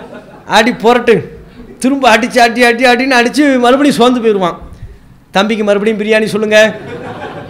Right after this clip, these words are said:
பூஸ்ட்டு, Horlicks, இது, இது, இது என்ன இப்படி தண்டிக்கிறதா இருந்தா அவனை பத்தி நம்ம என்ன நினைப்போம்?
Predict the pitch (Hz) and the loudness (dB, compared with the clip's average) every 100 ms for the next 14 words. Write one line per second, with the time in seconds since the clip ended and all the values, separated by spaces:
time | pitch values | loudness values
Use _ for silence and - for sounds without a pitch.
0 | - 190 226 - 226 220 214 165 - - | -8 0 0 2 2 2 2 -6 -20 -20
1 | - 170 202 233 226 208 214 220 220 - | -12 0 2 4 2 0 0 0 -6 -18
2 | - - _ _ - - - 254 277 269 | -20 -20 _ _ -20 -12 -2 2 2 0
3 | 277 269 262 285 285 254 226 - 302 262 | -2 0 2 4 4 2 -2 -4 -2 2
4 | 262 294 294 269 254 269 254 233 247 247 | 2 2 0 2 2 2 2 2 0 -4
5 | 214 226 226 190 185 | -4 -2 -4 -4 -6